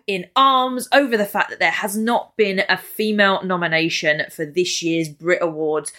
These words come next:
for that category. Now, my instant response is to not panic, not push the panic button that this is a problem.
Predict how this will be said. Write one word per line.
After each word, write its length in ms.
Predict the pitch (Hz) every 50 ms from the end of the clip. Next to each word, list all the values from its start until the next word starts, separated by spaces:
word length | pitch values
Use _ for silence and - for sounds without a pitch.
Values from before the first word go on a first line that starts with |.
| _ -
for 400 | - - 262 311 330 349 349 - _ _
that 220 | - 160 143 - - _ -
category. 840 | - - - - - - - - 214 180 - 160 - - - - - _ _ - _ _ _
Now, 500 | - 202 247 254 240 202 170 135 120 - _ _ _ _ _ _ _ _ _ _ _ _ _ _ _ _ _ _ _ _ _ _ _ _ _
my 380 | - 160 180 202 233 262 285 294
instant 380 | 277 247 202 - - 240 202
response 420 | 202 220 - - 196 185 185 180 - -
is 140 | 190 185 -
to 200 | - 190 175 165
not 460 | 165 175 196 208 226 - - - - - _ _ _ _ _ _ -
panic, 580 | - - - 214 196 175 151 135 - - - -
not 380 | 202 202 240 294 302 - -
push 340 | - - 339 285 - - -
the 120 | - 247
panic 500 | 247 - - - 285 320 269 175 - -
button 680 | - 185 165 165 - - 165 135 123 165 180 202 240 269 - - - - - _ _ -
that 160 | 214 - 180
this 180 | 208 202 - -
is 80 | 165 175
a 40 | 175
problem. 420 | - - 143 127 - _ _ _